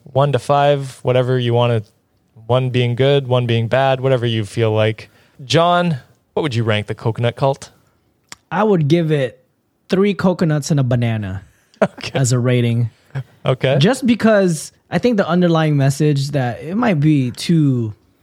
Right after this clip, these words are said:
Speaker 2: you know, open-ended, but I've, you know, I, I was listening to a few shows mentioning that there's gonna be, like, limited resources in the world in a few years.
Speaker 1: Mm.
Speaker 2: Oh, people overeating, like, over,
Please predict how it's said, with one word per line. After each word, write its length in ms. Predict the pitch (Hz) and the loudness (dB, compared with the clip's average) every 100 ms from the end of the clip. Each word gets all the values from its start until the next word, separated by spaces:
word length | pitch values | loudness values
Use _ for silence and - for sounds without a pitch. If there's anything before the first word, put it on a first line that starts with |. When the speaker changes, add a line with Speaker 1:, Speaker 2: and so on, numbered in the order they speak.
| _ _ _ _ _ | _ _ _ _ _
Speaker 2:
you 60 | 185 | 0
know, 140 | 165 | 0
open-ended, 760 | 135 147 135 120 127 113 101 107 - _ _ _ - | 2 2 2 0 0 0 -2 -6 -16 _ _ _ 0
but 460 | 151 143 131 - _ _ _ | 2 2 -2 -6 _ _ _
I've, 320 | 156 160 160 | -6 -4 -2
you 100 | 175 | 0
know, 100 | 170 | 0
I, 100 | 151 156 | 2 0
I 100 | 151 | 2
was 120 | 156 | 2
listening 380 | 180 185 175 165 | 2 2 0 0
to 240 | - 156 | 2 0
a 60 | 135 | 0
few 180 | - 139 | 0 0
shows 560 | - 135 131 127 - | 0 0 0 -2 -4
mentioning 540 | 139 131 - 131 127 120 | -4 -4 -2 -2 -2 -2
that 380 | 123 117 113 - | -2 -4 -8 -12
there's 280 | 139 135 135 | -4 0 2
gonna 160 | 151 | 2
be, 180 | 143 143 | 4 2
like, 200 | 135 113 | 2 0
limited 360 | 139 151 156 139 | 2 4 4 4
resources 760 | 131 143 143 156 156 143 165 156 | 4 4 2 0 0 0 0 0
in 80 | |
the 80 | 156 | 0
world 320 | 151 156 156 | 2 2 2
in 100 | 147 | 0
a 40 | 131 | -2
few 180 | - 139 | 0 2
years. 500 | 139 143 147 143 - | 4 2 0 -2 -4
Speaker 1:
Mm. 340 | 139 139 113 101 | 0 2 0 -4
Speaker 2:
Oh, 180 | 120 | -6
people 420 | 127 - 147 143 131 | -4 -2 0 0 2
overeating, 760 | 127 120 156 170 160 160 160 | 0 0 2 2 4 2 2
like, 280 | 147 123 - | 0 -4 -4
over, 420 | 135 135 127 127 | -2 0 -2 -4